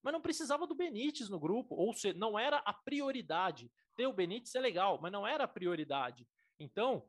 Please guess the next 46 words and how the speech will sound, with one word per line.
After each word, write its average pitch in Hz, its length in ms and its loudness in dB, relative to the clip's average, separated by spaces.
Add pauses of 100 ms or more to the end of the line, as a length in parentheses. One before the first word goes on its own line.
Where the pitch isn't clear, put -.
o 139 80 -18
problema 160 340 -2
do 202 80 -10
São 160 160 -6
Paulo, 202 200 -2
pra 185 100 0
mim, 185 100 -2
é 208 60 -2
claríssimo: 196 540 -2
não 165 180 0
é 190 80 -2
investimento, 196 580 -4
é 139 60 0
gente 180 680 -6
incompetente. 233 1120 -4
E, 147 300 -10
e 147 60 -8
o 147 80 -4
Rogério 147 380 0
e - 20 -2
o 185 60 -2
Muricy, 175 540 -4 (320)
é, 139 160 0
não 147 160 -2
é 208 60 2
que 339 100 -2
eles 240 160 0
não 202 140 -2
querem 190 240 2
trabalhar 170 380 2
no 170 60 -4
São 156 200 -6
Paulo 185 240 0
se - 140 -14
não 170 100 -6
tiver 165 220 -2
investimento, 151 560 -6
é - 20 -4
que - 80 -6
eles 180 140 -4
sabem 202 400 0
que 269 100 -8
vai 240 140 2
sobrar 226 260 0
pra 269 160 0
eles. 143 340 -2